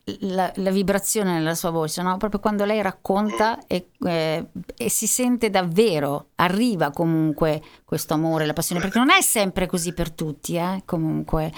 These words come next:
Speaker 1: Eh, quindi si,
Speaker 2: Grazie.
Speaker 1: si percepisce questa cosa. Allora,
Speaker 2: Grazie.
Speaker 1: io le chiedo, ehm,
Speaker 2: Mm.
Speaker 1: se, eh, ha qualcuno in mente, le piacerebbe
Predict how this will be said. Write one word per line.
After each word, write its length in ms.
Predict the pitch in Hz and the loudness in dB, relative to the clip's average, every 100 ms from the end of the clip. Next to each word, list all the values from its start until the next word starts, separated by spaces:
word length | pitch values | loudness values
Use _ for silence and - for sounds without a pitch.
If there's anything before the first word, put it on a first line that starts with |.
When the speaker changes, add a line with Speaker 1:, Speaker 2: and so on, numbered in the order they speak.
| - - - | -12 -14 -10
Speaker 1:
Eh, 420 | - 170 165 170 240 | -4 0 0 0 0
quindi 280 | - 311 302 | 4 4 4
si, 260 | - 277 277 | 2 2 2
Speaker 2:
Grazie. 80 | 269 | 2
Speaker 1:
si 160 | - | 0
percepisce 840 | 262 277 285 262 185 151 - 170 165 | 0 0 0 0 0 0 -2 -4 -2
questa 280 | 175 190 | -2 0
cosa. 260 | 180 165 190 | 0 2 2
Allora, 380 | 240 254 190 175 - - - | 2 4 4 2 0 -8 -4
Speaker 2:
Grazie. 180 | - 294 | 0 4
Speaker 1:
io 140 | 403 | 4
le 140 | 320 | 4
chiedo, 680 | - 233 160 175 175 190 247 - - - | 2 0 2 0 2 2 2 -2 -10 -10
ehm, 560 | 208 208 196 185 185 185 180 175 170 165 | -2 2 2 2 2 2 0 0 0 -2
Speaker 2:
Mm. 40 | - | -2
Speaker 1:
se, 640 | 220 - 320 285 196 - - | 0 2 4 2 2 -2 -10
eh, 760 | - 110 98 101 107 139 139 - - - _ | -12 -6 -6 -6 -6 -8 -8 -12 -18 -20 _
ha 180 | 247 240 | 6 6
qualcuno 580 | - 240 233 269 269 240 | 2 2 2 0 2 2
in 160 | 208 202 | 2 2
mente, 800 | 208 202 208 196 233 233 262 233 | 2 2 0 2 2 2 2 2
le 120 | 214 | 0
piacerebbe 1200 | 240 240 - 240 240 220 180 175 180 175 190 | 0 0 2 2 2 2 0 0 2 2 0